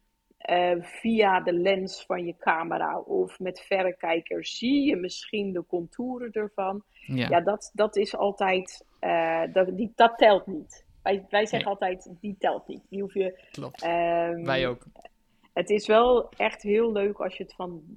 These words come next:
Speaker 1: dichtbij kan zien of dichterbij. Dat je, op, eh, ja, de-, dat je,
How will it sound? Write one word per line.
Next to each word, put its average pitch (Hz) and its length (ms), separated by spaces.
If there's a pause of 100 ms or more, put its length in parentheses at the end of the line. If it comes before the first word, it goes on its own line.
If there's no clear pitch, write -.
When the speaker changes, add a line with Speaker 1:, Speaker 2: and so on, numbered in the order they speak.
(140)
Speaker 1:
dichtbij 185 460
kan 185 260
zien 180 360
of - 200
dichterbij. 170 680
Dat 175 220
je, 175 160 (720)
op, - 220 (220)
eh, - 100 (200)
ja, 180 200
de-, - 320
dat - 280
je, 180 400